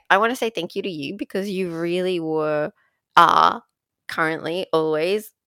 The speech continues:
you've always been supportive, but especially in the last two years, like you said, going inwards was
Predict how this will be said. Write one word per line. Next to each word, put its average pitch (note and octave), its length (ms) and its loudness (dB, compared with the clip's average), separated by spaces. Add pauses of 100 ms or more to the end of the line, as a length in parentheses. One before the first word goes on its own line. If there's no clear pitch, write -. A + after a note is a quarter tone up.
you've F3 240 -8
always G3 300 2
been F3 280 -6
supportive, A#3 500 -6
but F#3+ 120 -2
especially F3+ 500 -6
in E3+ 100 -6
the E3+ 100 -2
last - 400 -6
two E3+ 120 -10
years, D#3 320 -6
like D#3 200 -8
you D#3 100 -6
said, - 400 -4 (460)
going C4 340 2
inwards G3+ 580 -4
was E3+ 640 -4